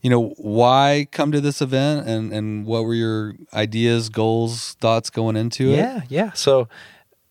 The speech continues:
Speaker 2: I am from Illinois. It's about sixteen and a half hours away. The weather right now is really less than ideal.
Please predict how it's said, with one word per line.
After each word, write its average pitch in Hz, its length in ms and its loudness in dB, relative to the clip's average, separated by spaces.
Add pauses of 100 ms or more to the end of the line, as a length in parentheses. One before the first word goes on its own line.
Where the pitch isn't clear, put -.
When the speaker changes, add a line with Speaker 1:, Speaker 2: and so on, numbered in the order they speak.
Speaker 2:
I - 80 0
am 135 80 -2
from 127 160 -6
Illinois. 123 380 2
It's 127 160 -6
about 98 240 -2
sixteen - 460 -4
and 95 80 -2
a - 20 0
half 95 240 -2
hours 85 260 0
away. 92 520 2 (300)
The 87 140 -2
weather 85 380 2
right 82 240 -4
now 82 220 -4
is 78 120 -10
really 80 340 -8 (920)
less 85 360 0
than 85 180 -2
ideal. 82 580 -2